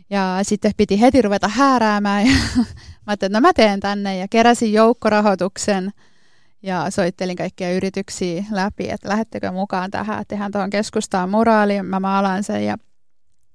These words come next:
sitten tota sain rahoituksen ja hankin kaikki luvat sinne ja jouduin niinku tutustumaan siinä Kirkkonummen kunnan päättäjiin tai ihmisiin, ketä siellä on ja sain luvat ja tein sen ja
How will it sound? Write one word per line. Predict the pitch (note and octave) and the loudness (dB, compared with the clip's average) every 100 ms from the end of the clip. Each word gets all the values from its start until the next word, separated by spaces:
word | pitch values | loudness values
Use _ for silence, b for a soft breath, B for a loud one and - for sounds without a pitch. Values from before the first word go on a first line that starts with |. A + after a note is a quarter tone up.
| - - | -20 -20
sitten | - G3+ - G3 | -18 -14 -12 -8
tota | G3 G3 | -6 -4
sain | G#3+ G3+ | 0 2
rahoituksen | A3 B3+ A#3+ G#3+ - G#3 | 2 4 2 0 -2 0
ja | G3 | 2
hankin | G#3 G3+ F#3+ | 2 2 -2
kaikki | F#3+ F#3+ - G3 | -4 -4 -2 2
luvat | G#3 G3+ F#3+ - | 2 2 0 -4
sinne | A3 F#3+ | -8 -4
ja | F#3+ | -2
jouduin | F#3+ F#3 F#3 F3+ | 0 -2 -2 -4
niinku | F3+ F#3 | -8 -8
tutustumaan | F#3 G3+ F#3+ - F3+ F3 | -2 0 0 0 0 0
siinä | F#3+ F3+ E3+ | 0 -2 -2
Kirkkonummen | F3+ E3 - F3 F3 F3+ F#3+ | -6 -8 -8 -8 -8 -10 -10
kunnan | - F3 F#3 F#3+ b b b _ | -10 -8 -6 -8 b b b _
päättäjiin | E3+ F3 - B3 C4+ C#4 | -2 0 2 2 2 0
tai | B3+ G#3 | 0 -2
ihmisiin, | G3+ G#3+ G#3 G3+ | -2 -4 -6 -8
ketä | - A3 | -6 -6
siellä | A3+ G#3+ B3 | -6 -4 -4
on | C4 | -4
ja | A#3+ A3+ b b b b b b b b | -6 -8 b b b b b b b b
sain | - B3+ A#3+ | -6 -2 0
luvat | A#3 A3+ G#3+ - | 2 2 2 0
ja | G3+ | -2
tein | G3 F#3+ G3 | 0 0 -2
sen | F#3+ F3+ | -4 -4
ja | F3 | -6